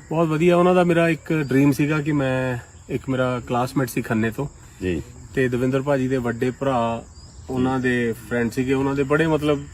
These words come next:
Speaker 1: ਉਹਨਾਂ ਨੇ, ਮੈਂ ਥੋੜੀ ਜਿਹੀ ਸਟੋਰੀ ਦੱਸਦਾ ਕਿ ਰੰਗਲੇ ਹਾਸੇ ਦਾ ਸਬੱਬ ਕਿਵੇਂ ਬਣਿਆ।
Speaker 2: ਜੀ।
Speaker 1: ਤੇ ਮੈਂ ਯੰਗ ਸੀਗਾ, ਅਹ, ਉੱਨੀ ਵੀਹ ਸਾਲ ਦੀ ਏਜ ਸੀ, ਤਾਂ ਮੈਂ ਆਖਿਆ ਵੀ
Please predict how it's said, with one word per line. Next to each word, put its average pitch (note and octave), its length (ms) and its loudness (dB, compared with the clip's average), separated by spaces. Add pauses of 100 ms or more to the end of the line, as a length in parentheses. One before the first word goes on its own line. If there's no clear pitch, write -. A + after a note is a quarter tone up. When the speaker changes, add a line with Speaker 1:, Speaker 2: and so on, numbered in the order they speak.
(380)
Speaker 1:
ਉਹਨਾਂ D#3+ 160 2
ਨੇ, D#3+ 100 2
ਮੈਂ D#3+ 100 0
ਥੋੜੀ E3+ 220 0
ਜਿਹੀ E3+ 120 -2 (220)
ਸਟੋਰੀ D3 320 2
ਦੱਸਦਾ C#3 320 2
ਕਿ D#3 100 0
ਰੰਗਲੇ C#3 340 2
ਹਾਸੇ C3 220 -4
ਦਾ C3+ 120 -2
ਸਬੱਬ B2 340 -2
ਕਿਵੇਂ A#2 220 -4
ਬਣਿਆ। G#2+ 220 -8
Speaker 2:
ਜੀ। F2+ 240 -6 (960)
Speaker 1:
ਤੇ E3 60 -2
ਮੈਂ D#3 240 2
ਯੰਗ E3+ 280 2
ਸੀਗਾ, E3+ 420 0
ਅਹ, D#3+ 80 -4
ਉੱਨੀ D#3 480 -2
ਵੀਹ D#3 160 -2
ਸਾਲ D3+ 220 0
ਦੀ C#3+ 120 -2
ਏਜ C#3 180 2
ਸੀ, - 140 -4
ਤਾਂ D3 100 -2
ਮੈਂ C#3+ 200 0
ਆਖਿਆ C#3+ 240 -2
ਵੀ B2+ 440 0